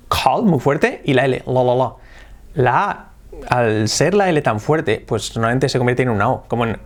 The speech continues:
always, all, todo ese tipo de, de, de combinaciones de A L, que normalmente es una O.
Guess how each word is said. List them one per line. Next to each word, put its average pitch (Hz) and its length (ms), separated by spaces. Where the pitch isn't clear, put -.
always, 135 600
all, 135 500
todo 143 120
ese 127 160
tipo 110 220
de, 104 140
de, 101 720
de 127 260
combinaciones 120 640
de 123 220
A 139 200
L, 165 320
que - 100
normalmente 113 340
es 117 140
una 113 320
O. - 220